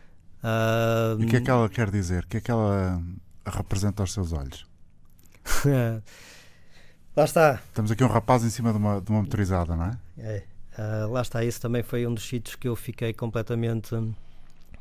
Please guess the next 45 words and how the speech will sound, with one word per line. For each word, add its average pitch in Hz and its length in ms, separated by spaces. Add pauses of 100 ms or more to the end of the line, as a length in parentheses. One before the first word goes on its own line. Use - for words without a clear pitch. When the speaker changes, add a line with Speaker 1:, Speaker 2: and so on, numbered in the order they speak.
(1040)
Speaker 1:
ah, 113 320
surpreendido 127 760
e 117 60
lá 117 100
está, 120 300
dei, 113 580
já 113 180
tinha 131 160
ouvido 120 180
falar, 120 440
né, 110 240
toda 110 200
a - 20
gente 107 180
já 110 60
ouviu 104 140
falar 110 220
dos - 140
curdos 117 420
e 110 60
do, 107 560
ah, 110 560
do, 107 160 (180)
do 113 120
Kurdistão, 113 680 (840)
ah, 110 180
e 117 160
eu 113 120
tinha 120 260
a - 20
noção 117 340
do 107 80
que 120 100
é 107 40
que 117 160
era, 117 360
mas, 117 840
ah, 110 240
quando 117 540
tive 120 180
a - 20
oportunidade 113 600
de 117 80
ir 113 80
lá, 117 340